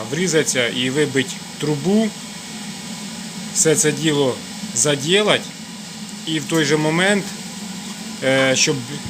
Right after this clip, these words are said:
цемент підсох і сеч не набралася. Е, ось зараз ми знаходимося тут, де хрячки наші, там, де свинки, показував я,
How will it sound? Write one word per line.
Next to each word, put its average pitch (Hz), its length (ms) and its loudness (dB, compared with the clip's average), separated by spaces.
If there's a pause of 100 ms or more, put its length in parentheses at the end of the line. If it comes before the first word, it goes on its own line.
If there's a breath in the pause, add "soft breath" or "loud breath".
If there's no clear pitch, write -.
цемент 156 540 6 (140)
підсох 208 500 2 (240)
і 151 240 0
сеч 170 380 4
не 151 120 -2
набралася. 135 600 -2 (760)
Е, 135 320 2
ось 156 240 2
зараз 156 320 4
ми 156 100 -2
знаходимося 156 560 -2
тут, 151 200 -6
де 151 80 -2
хрячки 175 460 2
наші, 131 380 -2 (800)
там, 156 160 4
де 151 120 2
свинки, 139 1300 2
показував 135 580 0
я, 127 480 4